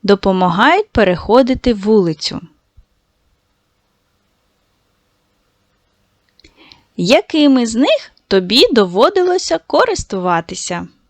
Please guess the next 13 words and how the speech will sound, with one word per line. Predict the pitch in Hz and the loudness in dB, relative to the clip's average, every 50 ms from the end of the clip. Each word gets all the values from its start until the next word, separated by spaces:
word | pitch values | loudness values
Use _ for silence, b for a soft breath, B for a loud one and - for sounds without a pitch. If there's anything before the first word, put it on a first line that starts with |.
| _ _ _ _ _ _ _ _ _ _ - _ _ _ _ _ _ _ _ _ _ _ _ _ _ _ b b b b b b b b b | _ _ _ _ _ _ _ _ _ _ -20 _ _ _ _ _ _ _ _ _ _ _ _ _ _ _ b b b b b b b b b
Запишіть, | - 196 214 233 - - 285 254 - - 240 214 185 - - - _ _ _ _ _ _ | -8 -2 -2 -2 0 0 0 0 0 0 0 -2 -4 -8 -16 -20 _ _ _ _ _ _
дітки, | 170 180 220 311 - - - - 196 - - b b b b b | -10 -4 -2 -2 -2 -2 0 0 0 0 -2 b b b b b
ваші | - 190 208 220 208 190 - - - 180 | -4 -2 0 0 0 0 -2 -4 -4 -4
відповіді | 160 170 208 277 - _ - 262 214 190 180 170 160 160 - - _ | -6 -6 -6 -6 -6 _ -4 -2 -2 -2 -6 -6 -6 -8 -8 -10 _
у | - 480 466 320 | -2 -2 -2 0
зошит. | - - 185 180 175 170 - - - - - - - _ _ _ _ _ _ _ _ _ _ _ _ _ _ _ _ _ _ _ B B B B B B B | -2 -2 -2 -2 -2 -4 -6 -8 -10 -14 -18 -20 -20 _ _ _ _ _ _ _ _ _ _ _ _ _ _ _ _ _ _ _ B B B B B B B
Переходити | _ 202 202 208 208 - - 226 214 190 196 190 - - 185 | _ 2 4 4 2 2 2 2 2 2 0 -2 -2 -4 -4
вулицю | 196 262 392 494 453 320 - - - 190 | 0 2 4 4 4 4 2 -2 -6 -4
допомагають | 196 190 - - 202 202 202 202 190 202 190 185 180 170 170 | -4 -4 -4 -4 -4 -2 -2 0 0 2 2 2 0 0 -4
зебра | 160 165 160 175 175 220 277 285 254 202 180 - - _ _ | -6 -4 -2 2 2 2 2 2 0 -2 -2 -4 -8 _ _
та | - 180 175 208 277 | -6 -4 -2 -2 -2
світлофор. | - - 311 285 - - 240 226 - - - 170 156 151 - - _ _ _ B B B B B B B B B B | -2 -2 -2 -4 -2 -2 -4 -4 -4 -4 -4 -2 -2 -2 -4 -10 _ _ _ B B B B B B B B B B
Я, | 202 247 311 | 0 2 2